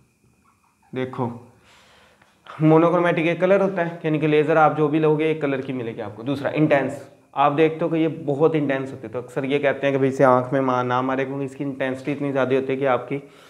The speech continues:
आँख को जला सकती है, अंदर से इसके जो रेटिना को damage कर सकती है, इतनी intense होती है, हाई intensity की जो होती है। unidirectional, अगर आप आर्म लाइट की बात करें तो आर्म लाइट का अगर ये सोर्स है तो वो यूं फैलती है,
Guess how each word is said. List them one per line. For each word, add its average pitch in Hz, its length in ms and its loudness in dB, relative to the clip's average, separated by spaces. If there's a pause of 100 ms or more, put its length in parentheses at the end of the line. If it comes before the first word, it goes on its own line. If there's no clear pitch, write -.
(240)
आँख 131 200 -2
को 151 120 0
जला 117 380 0
सकती 113 320 -8
है, 120 60 -2
अंदर 120 160 0
से 127 160 -6
इसके 127 240 -6
जो 123 120 -6
रेटिना 123 400 -2
को 123 100 -4
damage 117 340 -2
कर 113 180 -8
सकती 104 300 -14
है, 110 60 -10
इतनी 131 300 -2
intense 123 420 -6
होती 107 220 -12
है, 107 160 -10 (180)
हाई 120 280 -4
intensity 117 420 -6
की 117 80 -8
जो 113 80 -4
होती 107 180 -10
है। 101 80 -12 (400)
unidirectional, 143 720 2 (420)
अगर 156 160 6
आप 170 260 8
आर्म 151 240 6
लाइट 170 240 2
की 175 60 -4
बात 151 300 2
करें 160 200 -2
तो 165 60 0
आर्म 147 240 2
लाइट 151 260 0
का 147 60 -4
अगर 143 140 -4
ये 147 140 -4
सोर्स 147 360 -2
है 151 80 0
तो 151 100 -4
वो 156 120 2
यूं 139 260 0
फैलती 107 400 -6
है, 120 120 -20